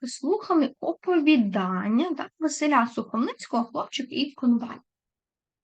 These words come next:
«Хлопчик і дзвіночки конваль». Ви молодці,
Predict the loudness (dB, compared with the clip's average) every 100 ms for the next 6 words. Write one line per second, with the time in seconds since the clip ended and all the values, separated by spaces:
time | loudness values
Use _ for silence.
0 | _ -8 -4 -4 -4 -6 -6 -6 -6 -4
1 | -2 -2 -4 -4 -4 -2 -2 -2 -4 -4
2 | 0 0 0 0 2 2 -2 -4 -6 -4
3 | -4 -8